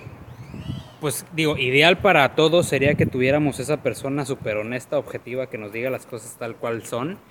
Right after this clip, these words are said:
y no tengamos una persona que igual de soberbia o con mucho ego, pues, nos haga dudar o nos haga,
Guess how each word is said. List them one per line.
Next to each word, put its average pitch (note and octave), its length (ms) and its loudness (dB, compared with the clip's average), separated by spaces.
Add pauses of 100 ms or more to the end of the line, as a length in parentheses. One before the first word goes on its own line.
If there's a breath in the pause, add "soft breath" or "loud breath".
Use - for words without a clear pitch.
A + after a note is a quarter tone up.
(420 soft breath)
y B2+ 80 -12
no C3 140 -4
tengamos D3 480 2
una C#3+ 260 4
persona C#3 560 2
que A2+ 180 -2
igual C3+ 440 6
de A#2+ 100 2
soberbia B2 640 6
o G#2+ 60 -2
con A#2+ 120 -2
mucho B2+ 320 0
ego, B2 220 2
pues, A2+ 220 -6
nos G#2 200 -6
haga C3 360 4
dudar A#2 580 2
o G#2+ 220 -6
nos G#2+ 260 -12
haga, A#2+ 560 0